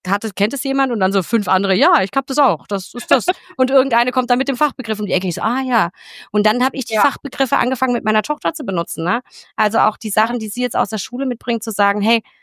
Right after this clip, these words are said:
Speaker 1: du, ich versteh und ich fühl total, was du da sagst und ich kenne diese Situation total." Also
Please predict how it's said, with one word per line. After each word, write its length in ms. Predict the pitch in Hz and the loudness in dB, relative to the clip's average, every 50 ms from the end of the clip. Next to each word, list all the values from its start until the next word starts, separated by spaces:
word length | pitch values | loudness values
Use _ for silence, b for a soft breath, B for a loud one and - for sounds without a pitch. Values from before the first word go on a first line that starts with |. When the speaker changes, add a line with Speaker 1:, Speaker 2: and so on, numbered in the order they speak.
| b b b b _ | b b b b _
Speaker 1:
du, 100 | - 247 | -2 0
ich 140 | 226 202 - | 0 0 0
versteh 520 | - 226 190 - - - - 269 285 285 262 | 0 0 0 0 -2 0 0 2 2 2 2
und 80 | 214 | 0
ich 120 | 208 196 - | 0 -2 -4
fühl 280 | - - 277 294 294 | -2 0 2 2 2
total, 400 | - 254 - - 247 247 262 254 233 | 0 -4 -4 0 2 2 2 4 2
was 140 | 226 220 | 0 0
du 80 | - 240 | 0 -2
da 120 | 214 208 | 0 0
sagst 300 | 208 214 214 208 - - | 2 2 0 0 0 -4
und 60 | 208 196 | -8 -8
ich 140 | 190 - | -8 -6
kenne 240 | - - 254 254 254 | 0 0 2 2 2
diese 240 | 226 233 202 - 208 | 0 -2 -4 -6 -6
Situation 600 | 190 202 190 202 185 185 - 254 254 285 285 262 | -6 -4 -2 -2 -2 -2 -2 0 2 2 2 2
total." 460 | - 196 - - 180 165 165 180 208 - | -2 -4 -4 -2 0 2 2 2 2 2
Also 220 | - 208 196 | 0 0 0